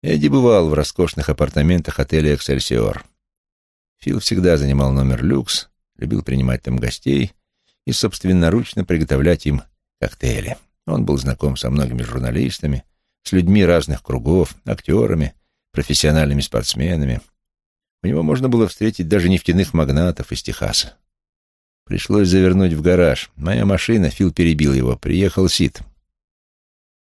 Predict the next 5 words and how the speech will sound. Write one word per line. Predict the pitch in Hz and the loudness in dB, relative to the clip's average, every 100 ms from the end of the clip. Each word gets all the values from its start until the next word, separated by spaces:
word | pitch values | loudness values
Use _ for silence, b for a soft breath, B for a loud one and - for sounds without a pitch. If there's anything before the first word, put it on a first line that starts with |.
| _ _ _ _ _ _ - | _ _ _ _ _ _ -20
Отвечать | - 62 - - | -8 -6 -4 -4
было | 95 98 | 0 2
нечего. | 78 64 - 62 60 _ _ _ _ _ _ _ _ | 2 0 -2 -4 -6 _ _ _ _ _ _ _ _
Эдди | - 87 80 | -10 -6 -8
ждал. | 62 - - - | -4 -4 -4 -8